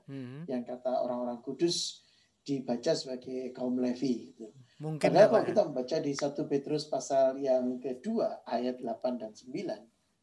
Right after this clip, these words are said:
Speaker 2: dan ayat sepuluh, itu jelas sekali bahwa, eh,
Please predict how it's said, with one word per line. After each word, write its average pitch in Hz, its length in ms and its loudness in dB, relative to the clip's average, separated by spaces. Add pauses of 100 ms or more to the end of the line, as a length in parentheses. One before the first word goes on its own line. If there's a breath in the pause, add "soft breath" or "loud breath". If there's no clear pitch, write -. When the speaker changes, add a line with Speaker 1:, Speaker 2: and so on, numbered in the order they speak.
(100)
Speaker 2:
dan 113 160 -6
ayat 120 220 -10
sepuluh, 175 340 0 (560)
itu 143 220 -2
jelas 131 260 -8
sekali 143 320 -4
bahwa, 139 400 2 (240)
eh, 147 340 6